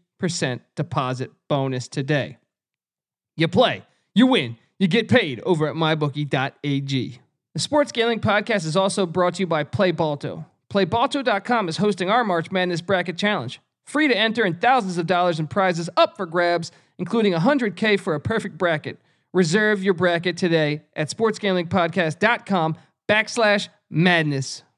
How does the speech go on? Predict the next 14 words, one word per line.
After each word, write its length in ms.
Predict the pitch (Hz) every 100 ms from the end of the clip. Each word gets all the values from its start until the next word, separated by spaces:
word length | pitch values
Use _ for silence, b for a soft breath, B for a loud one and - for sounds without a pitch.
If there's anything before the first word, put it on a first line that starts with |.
| _
The 80 | -
Sports 320 | - 320 -
Gambling 280 | 247 247 240
Podcast 520 | 240 240 233 247 233
is 140 | 190 208
also 260 | 220 226
brought 300 | 180 190 180
to 80 | 196
you 40 |
by 200 | 180 180
FanVest, 760 | 175 - 190 175 143 131 143 - -
a 80 |
digital 400 | 170 226 254 226
exchange 580 | 170 - 208 208 180 135